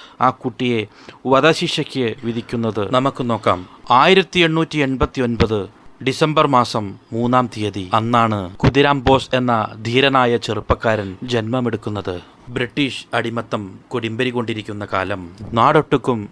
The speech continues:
വിപ്ലവ പ്രസ്ഥാനങ്ങൾ ചൂടുപിടിച്ചു വരുന്നു. പല പല നേതാക്കളും വിപ്ലവ പ്രസ്ഥാനത്തെ മുന്നിൽ നിന്ന് നയിച്ചുകൊണ്ടിരിക്കുന്നു. ബംഗാളിലെ മിഡ്നാപൂർ എന്ന ഗ്രാമത്തിലാണ് ഖുദിറാം ബോസ് ജനിക്കുന്നത്. ആറാമത്തെ വയസ്സിൽ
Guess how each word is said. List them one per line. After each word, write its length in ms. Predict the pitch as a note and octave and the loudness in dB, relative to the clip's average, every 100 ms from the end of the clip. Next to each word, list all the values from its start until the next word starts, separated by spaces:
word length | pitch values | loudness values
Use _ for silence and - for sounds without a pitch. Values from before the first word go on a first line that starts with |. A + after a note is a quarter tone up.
| - | -12
വിപ്ലവ 320 | A2+ C#3 C#3 | -6 2 2
പ്രസ്ഥാനങ്ങൾ 760 | C3 B2 - A2 A2+ A2 G2+ F#2 - - - - | 2 -4 -2 0 0 -2 -4 -6 -16 -20 -20 -6
ചൂടുപിടിച്ചു 520 | A#2+ C3 B2 A#2 A#2 | -2 0 0 -4 -6
വരുന്നു. 360 | G#2+ G2+ G2 F2 | -6 -6 -10 -4
പല 120 | C#3 E3 | 0 2
പല 320 | E3 D#3+ C#3 A#2 | 4 4 2 0
നേതാക്കളും 760 | A#2 A#2 C3 B2+ C3 G#2+ F#2+ - - - - | -2 2 2 2 0 -2 -4 -16 -20 -20 -10
വിപ്ലവ 360 | B2 - C#3+ C3+ | -6 2 4 4
പ്രസ്ഥാനത്തെ 680 | C3 - B2 B2 - A#2+ - B2+ | 0 0 0 0 -2 -4 -4 -6
മുന്നിൽ 300 | C3 C3+ C#3 | -2 0 0
നിന്ന് 300 | B2 B2 A2+ | 0 -2 -2
നയിച്ചുകൊണ്ടിരിക്കുന്നു. 880 | A#2+ - B2 A#2+ A2 A2+ G#2+ F#2+ F#2+ - B2+ | -4 -4 -4 -4 -6 -6 -6 -6 -10 -16 -2
ബംഗാളിലെ 760 | C3 C#3 E3 E3+ D#3 D3 A#2 - B2 | 2 2 4 4 6 4 2 -2 -2
മിഡ്നാപൂർ 600 | B2+ D3+ D#3 D3+ D3+ - | -2 2 2 2 0 0
എന്ന 240 | A2+ B2 | -2 -2
ഗ്രാമത്തിലാണ് 800 | A2 G#2 A2+ A#2 A#2 G#2+ G#2 F2+ - - - - _ - | 0 0 0 -2 0 0 0 -4 -10 -20 -20 -20 _ -2
ഖുദിറാം 340 | A#2+ B2+ B2+ | 0 2 2
ബോസ് 300 | A2+ G#2 - - - | 0 0 -2 -16 -10
ജനിക്കുന്നത്. 720 | A#2 A#2 A2 A2+ G#2 G#2 F2 - - - | -6 -4 -4 -4 -2 -4 -6 -10 -20 -2
ആറാമത്തെ 600 | A2+ B2+ D3 D3+ D#3 - | 4 6 6 6 4 2
വയസ്സിൽ 600 | C#3+ A2+ G#2+ - G2+ F#2 | 4 4 2 -2 -6 -8